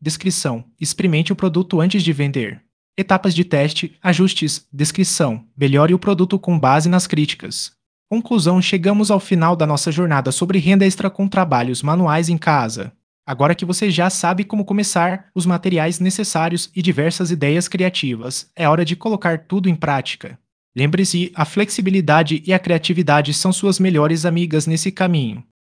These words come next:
Não tenha medo de experimentar e deixar sua marca pessoal em cada projeto. Ao criar algo único, você não só gera uma renda extra, mas também se conecta com sua expressão artística.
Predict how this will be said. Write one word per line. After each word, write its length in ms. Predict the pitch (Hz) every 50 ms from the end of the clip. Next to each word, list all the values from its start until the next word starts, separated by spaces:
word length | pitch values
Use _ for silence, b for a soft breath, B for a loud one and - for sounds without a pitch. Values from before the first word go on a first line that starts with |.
| _ -
Não 180 | 143 151 170
tenha 220 | 180 175 190 185 175
medo 260 | 156 135 127 117 123
de 80 | 120 131
experimentar 760 | 131 - - 185 190 175 175 175 170 - 160 160 165 - -
e 60 | 190
deixar 420 | 185 220 226 208 - - 202 196 185
sua 160 | - 190 175
marca 280 | 160 165 175 180 - 180
pessoal 520 | - 175 156 - - 170 143 131 131 139
em 60 | 151
cada 260 | 156 - 196 190 196
projeto. 580 | 185 - 151 139 131 139 123 110 107 - - - _ _ _ _ _ _ -
Ao 120 | - 131
criar 260 | - - 175 175 165
algo 260 | 165 160 165 151 143 139
único, 400 | 131 127 131 117 120 101 - _ -
você 220 | 131 123 - 165
não 200 | 170 190 214 226
só 280 | 220 - - - 196 160
gera 240 | - 160 170 185 190
uma 120 | 185 185
renda 320 | 170 135 160 160 156 151
extra, 440 | 151 156 156 - 208 208 208 202 _ -
mas 220 | 160 151 156 156
também 240 | 160 175 165 156 165
se 160 | 170 - -
conecta 480 | 190 - - 196 180 170 170 - 170 151
com 180 | 156 - 147 143
sua 260 | - - - - 233
expressão 500 | 220 - - 180 175 - - 196 196 202
artística. 640 | 202 196 - 190 160 151 - - - - - -